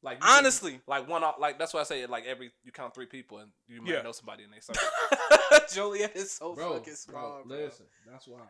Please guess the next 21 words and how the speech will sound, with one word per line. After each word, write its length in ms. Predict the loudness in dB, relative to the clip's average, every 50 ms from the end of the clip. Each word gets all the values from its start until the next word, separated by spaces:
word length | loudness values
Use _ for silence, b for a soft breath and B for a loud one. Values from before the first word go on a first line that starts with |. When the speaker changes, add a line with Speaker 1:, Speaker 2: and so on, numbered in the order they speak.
| _ -10
Speaker 2:
And, 200 | -8 -8 -4 -2
Speaker 1:
Mm-mm. 180 | -2 -2 -2 -4
Speaker 2:
uh, 40 | -6 -10 _ _ _ _ _ _ _
yeah, 240 | 0 2 2 2 0 -4 -12 _ _ -14
Speaker 1:
Mm-mm. 60 | -6
Speaker 2:
when 120 | -4 0 0
I 80 | 0 0
f-, 160 | 0 -4 -16 -2
well, 160 | 2 6 10
I 100 | 10 10 10
didn't 180 | 10 4 6
know 160 | 6 6 6 6
that, 400 | 2 -2 -2 -4 -6 -10 -14 -10
but 260 | -8 -8 -8 -8 -10 _ _ _ _ _ _
once, 540 | _ -12 -8 -6 -6 -6 -6 -8 -10 -10 -12 -12
once 240 | -10 -10 -10 -8 -6
I 120 | -4 -4 -4
got 240 | -4 -4 -4 -4 -4 -6
acclimated 540 | -8 -8 -8 -8 -10 -8 -8 -8 -10 -10 -14
with 120 | -16 -14
him 340 | -10 -10 -8 -8 -8 -10